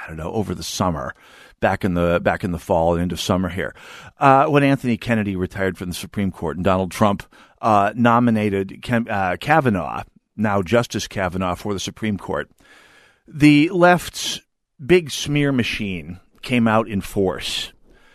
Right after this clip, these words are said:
They, they came out like a biblical plague of locusts going after,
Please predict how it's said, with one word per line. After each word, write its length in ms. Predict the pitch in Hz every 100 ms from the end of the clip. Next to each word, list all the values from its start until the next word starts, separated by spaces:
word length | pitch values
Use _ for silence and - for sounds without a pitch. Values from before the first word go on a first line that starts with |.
| _ _
They, 460 | 113 110 120 120 120
they 360 | 104 165 139 123
came 320 | - 143 131
out 400 | 123 123 - -
like 200 | 135 131
a 40 |
biblical 480 | 123 160 147 135 113
plague 500 | - 117 127 127 110
of 120 | 95
locusts 640 | 92 98 104 - - - -
going 340 | 107 104 104
after, 540 | 98 101 - 98 87